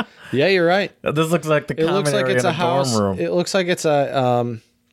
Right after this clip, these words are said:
Speaker 1: what do you call those?
Speaker 2: Oh, now it looks like a
Speaker 1: A, a
Speaker 2: house.
Speaker 1: co-op. I think it's a co-op,
Speaker 2: Oh,
Speaker 1: maybe.
Speaker 2: okay.
Speaker 1: But yeah.
Speaker 2: Yeah.
Speaker 1: Yeah, so definitely
Speaker 2: You can find
Speaker 1: would
Speaker 2: affordable places.
Speaker 1: Yeah, using
Speaker 2: is what we're
Speaker 1: Airbnb
Speaker 2: getting
Speaker 1: or
Speaker 2: at.
Speaker 1: couch surfing. Yeah,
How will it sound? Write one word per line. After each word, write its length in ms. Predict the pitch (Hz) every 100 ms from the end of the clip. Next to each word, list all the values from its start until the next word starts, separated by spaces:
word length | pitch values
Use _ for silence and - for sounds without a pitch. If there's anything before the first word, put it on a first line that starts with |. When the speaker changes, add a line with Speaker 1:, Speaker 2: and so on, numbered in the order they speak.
| - - _ _ _ -
Speaker 1:
what 80 | 139
do 60 |
you 100 | 120
call 240 | - 107 98
those? 280 | 92 90 110
Speaker 2:
Oh, 100 | 113
now 220 | 113 117
it 40 |
looks 180 | 107 95
like 120 | 95
a 40 | 90
Speaker 1:
A, 100 | 92
a 40 |
Speaker 2:
house. 120 | 87
Speaker 1:
co-op. 460 | 170 170 123 110 - _ 123
I 80 |
think 180 | 110 160
it's 140 | 151 120
a 40 |
co-op, 460 | - 139 147 90 -
Speaker 2:
Oh, 240 | 120 113
Speaker 1:
maybe. 100 | 107
Speaker 2:
okay. 320 | - 92 90 87 _ _ _ _ _ _ _ _ _ - -
Speaker 1:
But 160 | 139
yeah. 240 | 151 123 110 143
Speaker 2:
Yeah. 280 | 151 104 - 202
Speaker 1:
Yeah, 160 | 208
so 340 | - 190 175 - _ _ 277 180
definitely 460 | 175 220 220 208 208
Speaker 2:
You 60 | 185
can 80 |
find 100 | 127
Speaker 1:
would 60 | 110
Speaker 2:
affordable 340 | 117 107 98
places. 460 | - 104 98 95 87
Speaker 1:
Yeah, 300 | 156 131 113 - _
using 400 | 160 196 180 180
Speaker 2:
is 60 | 160
what 180 | 160 165
we're 120 | 160
Speaker 1:
Airbnb 40 |
Speaker 2:
getting 320 | 147 135 139 131
Speaker 1:
or 80 |
Speaker 2:
at. 60 | 117
Speaker 1:
couch 260 | 127 117 -
surfing. 440 | 110 95 95
Yeah, 80 | 87